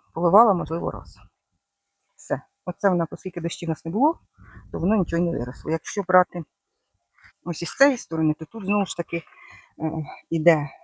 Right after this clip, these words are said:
з, е, ну, із теплиці водичка, і тут, знаєте, завжди більше водички, тому тут кущики кращі, хоч і гірші, чим на тій стороні.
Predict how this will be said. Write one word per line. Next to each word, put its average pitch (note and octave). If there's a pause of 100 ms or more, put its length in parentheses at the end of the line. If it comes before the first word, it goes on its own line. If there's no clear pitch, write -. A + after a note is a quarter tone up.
(240)
з, D#3
е, D3+
ну, E3 (840)
із D#3
теплиці - (260)
водичка, E3+
і -
тут, -
знаєте, E3+
завжди D#3
більше C#3+
водички, -
тому E3 (460)
тут F3
кущики -
кращі, - (300)
хоч -
і E3
гірші, F#3 (640)
чим D#3+ (180)
на F3
тій -
стороні. D#3